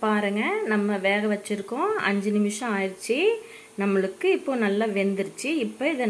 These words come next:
நம்ம எடுத்துக்கலாம். இப்போ பாருங்க, நம்ம எடுக்கிறோம்.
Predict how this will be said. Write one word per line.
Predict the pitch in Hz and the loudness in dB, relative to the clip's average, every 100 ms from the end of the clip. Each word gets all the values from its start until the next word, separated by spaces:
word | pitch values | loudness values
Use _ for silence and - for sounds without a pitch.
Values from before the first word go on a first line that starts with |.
| 202 | 0
நம்ம | 190 240 214 | 0 0 0
எடுத்துக்கலாம். | 175 - - 170 160 165 240 370 392 - - - - _ _ - - - - - - - - - 208 | -2 -4 -8 -6 -6 -4 -2 -4 -6 -12 -20 -20 -20 _ _ -20 -20 -20 -20 -20 -20 -20 -20 -20 -20
இப்போ | - - 302 339 - | -18 -10 -10 -10 -10
பாருங்க, | 220 196 190 170 170 226 359 427 - - - - | -8 -8 -10 -12 -10 -10 -10 -12 -20 -20 -20 -16
நம்ம | 185 185 185 | -10 -10 -8
எடுக்கிறோம். | 190 214 202 185 160 165 247 | -10 -12 -12 -12 -10 -10 -8